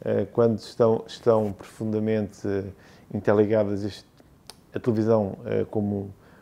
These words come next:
como um produtor de conteúdos e não como uma coisa isolada que é transmitida e é consumida do outro lado porque sim, não é? Ehm, embora haja este painel, o digital é muito mais rico em termos de informação,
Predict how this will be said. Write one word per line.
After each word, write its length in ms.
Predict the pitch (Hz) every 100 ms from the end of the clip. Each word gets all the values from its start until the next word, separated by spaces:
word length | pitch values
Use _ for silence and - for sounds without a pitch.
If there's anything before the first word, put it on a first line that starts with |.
| -
como 160 | 113
um 80 | 113
produtor 280 | 110 117 123
de 60 | -
conteúdos 580 | 117 - 117 101 - - -
e 100 | 117
não 380 | 113 117 110 98 95 _ - _ _ -
como 760 | 113 110 107 107 104 104 -
uma 180 | - 110
coisa 240 | 104 113 107
isolada 460 | 101 110 107 101
que 100 | 95
é 20 |
transmitida 840 | 98 101 98 101 - 107 98 98 107 _ - - _ - -
e 300 | 107 104 104
é 60 | 107
consumida 440 | 113 101 - 101
do 80 | 101
outro 200 | 104 107
lado 240 | 104 98
porque 200 | - -
sim, 260 | - 110 120 - -
não 120 | 113
é? 140 | 98 107 113 _ _ _ _ _ _ _ - -
Ehm, 640 | 104 101 101 104 104 107 - - - _ - _ _
embora 380 | 107 107 110 110
haja 280 | - 104 107
este 140 | 98
painel, 560 | - 107 107 110 101 92 - - _ _ _ _ _
o 100 | 117
digital 560 | 107 101 107 117 107 -
é 100 | 113
muito 240 | 117 120
mais 180 | 120 107
rico 240 | 104 98 104
em 80 |
termos 240 | 98 104 95
de 60 |
informação, 580 | 98 101 101 92 98 98